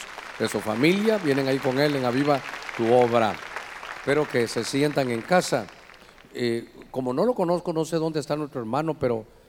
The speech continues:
pero oí una profecía yo que hablaba de alguien que quería edificar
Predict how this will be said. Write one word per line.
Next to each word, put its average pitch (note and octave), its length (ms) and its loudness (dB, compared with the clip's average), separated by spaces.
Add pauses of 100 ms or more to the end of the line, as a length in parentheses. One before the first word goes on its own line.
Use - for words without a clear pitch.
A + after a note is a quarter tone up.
(240)
pero A2 360 -2
oí A2 200 -2
una E3 160 0
profecía A#2+ 560 -4
yo A2+ 240 -4 (1080)
que A2 480 -2
hablaba C3+ 480 0
de B2 160 0
alguien B2 520 -2
que A#2 160 -10
quería C#3 500 -4
edificar A#2 840 -4